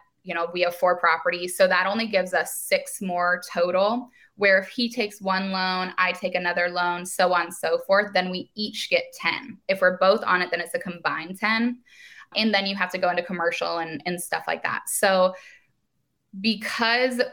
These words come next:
our goal is to continue to expand, we kinda set up from the beginning that we wanted to diversify this debt. So we're, we're on each other's deeds and stuff like that for protection. But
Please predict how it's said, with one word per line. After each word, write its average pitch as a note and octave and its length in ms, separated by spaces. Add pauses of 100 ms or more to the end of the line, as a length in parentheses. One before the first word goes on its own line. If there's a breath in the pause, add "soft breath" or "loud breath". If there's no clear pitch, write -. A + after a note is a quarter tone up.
(160)
our F#3+ 220
goal G3 240
is F#3 280
to G#3+ 60
continue F#3+ 460
to F3 180
expand, F3 960
we G3 460
kinda G#3 280 (140)
set E3+ 180
up E3+ 280
from F#3 400
the E3+ 80
beginning E3+ 800
that F#3 260
we G3 140
wanted F3 400
to F3 420
diversify E3 720
this E3 260
debt. - 540 (440 loud breath)
So F#3 640 (680)
we're, F#3+ 400
we're F3+ 140
on F#3 180
each F#3 160
other's F3 300
deeds A#3 360
and G#3+ 140
stuff G3 180
like F#3 140
that F3 240
for B3 240
protection. F#3 760
But F3 180